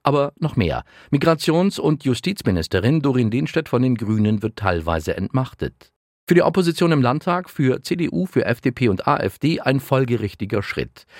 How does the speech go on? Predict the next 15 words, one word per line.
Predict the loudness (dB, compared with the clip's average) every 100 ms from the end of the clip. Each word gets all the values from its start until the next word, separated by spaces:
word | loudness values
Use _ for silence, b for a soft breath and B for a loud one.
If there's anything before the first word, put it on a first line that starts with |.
| B B
Zu | 0
groß | 4 4 2
die | 0
Unzufriedenheit | 0 0 -2 0 2 2 2
der | 0
drei | 0 0
Parteien | 0 -4 -2 -2
mit | 0 -2
der | 0
Arbeit | 0 0 -2
der | 0
Ministerin, | 0 0 -2 -2 0 -2 -6 B
etwa | B -2 0 0
beim | 2 0
Thema | 0 2 2 0